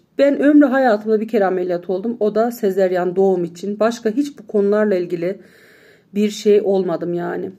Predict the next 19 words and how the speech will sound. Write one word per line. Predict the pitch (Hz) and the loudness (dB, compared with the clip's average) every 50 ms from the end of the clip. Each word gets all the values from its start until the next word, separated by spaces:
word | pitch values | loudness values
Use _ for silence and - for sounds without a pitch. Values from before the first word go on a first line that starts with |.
| _ _ | _ _
Hayırlı | - 202 196 190 190 185 | -4 -2 -2 -2 -2 -4
sohbetler | - 190 180 180 - 180 180 - 175 | -4 -6 -6 -6 -6 -8 -8 -8 -6
abla. | 180 175 170 185 180 | -6 -6 -4 -6 -4
Geç | 175 185 190 185 - | -4 -4 -6 -6 -8
kalmışım. | - 190 175 175 175 170 - 190 | -8 -8 -8 -8 -8 -10 -8 -6
Hayırlı | 190 175 175 175 175 | -6 -4 -4 -4 -4
yayınlar. | 175 175 175 175 175 180 180 | -4 -4 -4 -6 -6 -8 -8
Teşekkür | - 208 202 - 220 214 214 214 202 | -6 -8 -4 -2 -2 -2 -2 -2 -4
ederim. | 175 175 185 180 175 175 180 190 190 - - _ _ _ _ _ _ _ _ _ _ _ _ _ _ - - - - - - _ _ | -2 -2 -4 -4 -4 -4 -4 -6 -8 -12 -16 _ _ _ _ _ _ _ _ _ _ _ _ _ _ -20 -20 -20 -20 -20 -20 _ _
Şarjımın | - - - 208 208 214 214 208 226 220 214 | -18 -6 -2 0 2 2 2 0 0 0 2
yettiği | 202 202 208 220 214 - 214 208 208 | 2 2 2 2 0 -2 -4 -4 -2
kadar | 208 180 180 220 240 240 | -2 -2 -2 -2 0 0
yapacağım | 214 190 190 - - 185 175 175 175 | 0 0 -2 -4 -6 -6 -4 -4 -4
arkadaşlar. | 170 170 170 180 165 175 175 170 - - - 202 - - - | -6 -8 -10 -8 -6 -6 -8 -8 -8 -6 -4 -4 -4 -2 -2
En | 190 196 196 | -2 -2 -2
son | 190 190 - 202 202 | -2 -2 -4 -4 -4
ondu. | - - 180 190 185 185 180 175 175 180 196 214 214 | -2 -2 -2 0 0 0 -2 -4 -4 -2 -2 -2 -2
Eğer | 202 214 214 208 202 | 0 0 0 -2 -2
kapanırsa | - 240 233 233 220 214 214 202 202 202 - - - 214 240 247 - - | -4 -6 -6 -4 -2 -2 0 0 -2 -4 -6 -2 -2 0 0 -2 -6 -14